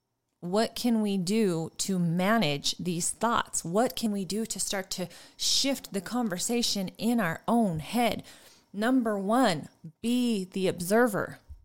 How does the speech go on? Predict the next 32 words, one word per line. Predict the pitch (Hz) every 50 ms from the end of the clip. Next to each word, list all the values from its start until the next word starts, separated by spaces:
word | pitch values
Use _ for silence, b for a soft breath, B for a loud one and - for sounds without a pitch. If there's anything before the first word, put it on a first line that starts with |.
| _ _ _ _ _ _ _ _ _ _ _ _ _ _ _ _ _ _ _ _ _ _ _ _ _ 175
Be | 180 165 240 269 294 285 277 - -
aware | - 214 208 190 190 185 208 226 247 269 269 226 185 185 208 - -
of | - 196 180 175
what's | 185 220 214 - -
going | - - 185 185 185 202 208
on. | 233 262 269 - - - 175 170 B B B B B B
Why | 175 170 180 185 190 214 247 269 285 277 220 214 220 233 - -
am | - 190 196 202 202
I | 190 185 185
so | - - - 202 214 233 233
hurt | 214 - - 247 269 302
about | 294 202 156 131 131 - -
this? | - 143 185 - - 185
Why | 180 175 196 214 226 262 302
am | 285 247 220 208
I | 202
about | 202 180 160 190 196 220 226 226
to | - - 180
lash | 170 180 190 208 240 220 - - 240
out? | 240 262 247 -
Why | - 185 214 247
am | 277 302 294 247
I | 226
about | 196 185 180 196 208 180 -
to | - - 190
react? | 175 185 208 247 247 226 -
And | 214 208 208
if | 202 -
you're | 202 185 -
already | - - 247 277 294 240 196 - -
in | - 185 285 277
it, | 190 151 - - -